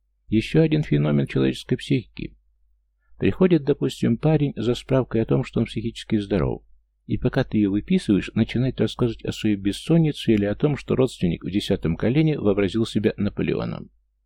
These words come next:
Раз ты врач, так будь добр выслушать. Почему считают, что с врачом можно говорить только о болезнях, а с милиционером о преступниках, а?»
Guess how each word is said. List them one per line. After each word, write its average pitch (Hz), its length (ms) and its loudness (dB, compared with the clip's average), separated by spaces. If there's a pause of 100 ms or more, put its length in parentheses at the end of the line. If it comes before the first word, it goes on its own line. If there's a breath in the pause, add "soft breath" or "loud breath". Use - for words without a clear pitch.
(260)
Раз - 240 0
ты - 100 0
врач, 76 380 -4 (140)
так 78 200 0
будь 85 180 2
добр 92 240 2
выслушать. - 560 -2 (380)
Почему 92 320 2
считают, 87 380 0
что 85 160 -4
с - 80 -14
врачом 98 360 0
можно 95 220 -2
говорить 92 280 0
только 123 360 0
о 120 40 0
болезнях, 95 560 2
а 82 60 -4
с - 80 -16
милиционером 87 720 0
о - 80 -6
преступниках, - 800 -4
а?» 143 220 0